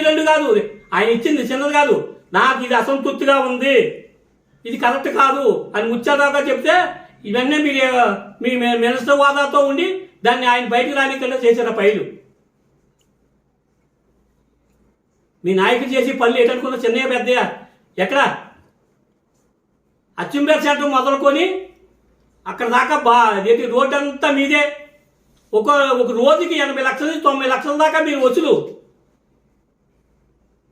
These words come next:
ఎనభై లక్షల నుంచి తొంభై లక్షల దాకా వసూలు చేసేస్తున్నారండి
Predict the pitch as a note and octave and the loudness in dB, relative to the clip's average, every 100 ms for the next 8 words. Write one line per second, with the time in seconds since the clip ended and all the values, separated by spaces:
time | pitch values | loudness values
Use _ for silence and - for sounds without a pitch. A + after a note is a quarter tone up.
0 | _ _ _ _ _ _ _ _ _ _ | _ _ _ _ _ _ _ _ _ _
1 | _ E3 G3+ A3+ A3+ A3 C#4+ D4+ C#4 C4 | _ -6 0 2 2 0 -2 0 0 0
2 | B3 A#3 C4+ D4 D4+ B3+ C#4+ C#4+ C#4 C#4 | 0 -2 -2 0 2 2 0 0 2 0
3 | C#4+ C#4+ C#4+ | -2 -2 0